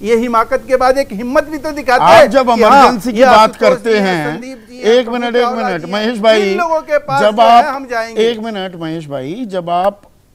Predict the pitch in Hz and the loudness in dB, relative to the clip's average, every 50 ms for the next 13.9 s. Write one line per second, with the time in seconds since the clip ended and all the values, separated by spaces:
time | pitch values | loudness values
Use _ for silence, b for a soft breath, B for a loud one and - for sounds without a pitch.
0 | _ _ - 147 147 165 165 156 170 170 170 - - 202 240 202 170 175 175 180 | _ _ -12 -10 -10 -8 -10 -10 -10 -12 -12 -12 -12 -10 -10 -8 -4 -4 -2 -2
1 | 180 165 - 175 156 139 - - 165 156 147 135 131 127 131 156 185 b b b | -4 -6 -8 -10 -12 -12 -12 -12 -12 -12 -10 -10 -12 -12 -14 -16 -18 b b b
2 | b b b 151 160 175 185 185 180 196 196 - - 185 185 180 170 156 160 160 | b b b -6 -6 -4 -6 -6 -10 -12 -14 -14 -12 -10 -10 -10 -8 -8 -8 -10
3 | 165 180 170 196 165 151 143 135 135 143 151 160 170 190 190 185 180 170 165 165 | -10 -10 -10 -10 -8 -6 -8 -8 -8 -10 -12 -12 -12 -12 -12 -12 -12 -12 -12 -14
4 | 170 170 - - 143 139 143 151 170 202 202 190 196 190 175 170 180 175 170 - | -14 -14 -16 -16 -14 -12 -10 -10 -8 -8 -8 -10 -10 -10 -10 -10 -12 -12 -14 -14
5 | 160 151 151 160 180 185 175 160 151 147 160 185 180 160 156 156 147 - 180 151 | -14 -12 -10 -10 -10 -10 -10 -12 -14 -14 -14 -12 -10 -10 -10 -10 -12 -16 -20 -20
6 | - - 160 160 156 151 151 147 143 147 160 170 175 160 147 151 160 b b b | -16 -14 -12 -12 -12 -10 -10 -10 -8 -10 -10 -12 -12 -12 -14 -14 -16 b b b
7 | b b b - 160 165 139 147 156 175 175 - - 240 226 226 214 202 196 190 | b b b -10 -10 -10 -8 -8 -8 -8 -8 -8 -6 -6 -6 -6 -6 -6 -6 -6
8 | 175 190 190 185 - - 202 170 175 196 190 185 190 180 180 175 180 165 156 170 | -6 -8 -12 -12 -14 -16 -16 -16 -12 -10 -8 -8 -8 -8 -10 -8 -8 -8 -6 -8
9 | 165 156 160 139 - 143 131 127 117 - - 90 - _ _ _ _ _ _ _ | -8 -10 -12 -12 -12 -12 -10 -10 -12 -12 -16 -20 -20 _ _ _ _ _ _ _
10 | _ _ - - 202 220 208 190 185 185 - - 220 185 - 202 185 175 170 170 | _ _ -6 -4 -2 0 0 0 -2 -2 -6 -10 -12 -10 -8 -8 -8 -6 -6 -6
11 | 180 175 202 233 202 165 160 175 202 - _ _ _ _ _ _ _ _ _ _ | -6 -6 -8 -6 -6 -6 -8 -10 -12 -16 _ _ _ _ _ _ _ _ _ _
12 | _ _ _ _ _ _ _ _ _ _ _ _ - 175 180 190 214 226 185 - | _ _ _ _ _ _ _ _ _ _ _ _ -10 -10 -8 -6 -8 -8 -8 -4
13 | 190 180 185 185 190 185 196 214 208 202 196 190 180 175 185 202 214 | -4 -4 -2 -2 -4 -4 -4 -4 -6 -6 -8 -8 -8 -8 -10 -10 -14